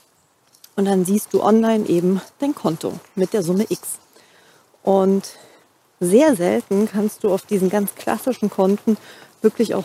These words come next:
Unterkonten anlegen oder eben mehrere Konten haben.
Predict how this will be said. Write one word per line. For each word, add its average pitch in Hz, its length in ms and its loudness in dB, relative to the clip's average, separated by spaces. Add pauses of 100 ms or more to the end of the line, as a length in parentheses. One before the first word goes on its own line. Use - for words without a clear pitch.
(120)
Unterkonten 202 840 0
anlegen 185 580 0
oder 180 140 -4
eben 202 320 2
mehrere 208 380 4
Konten 165 480 -8
haben. - 280 -8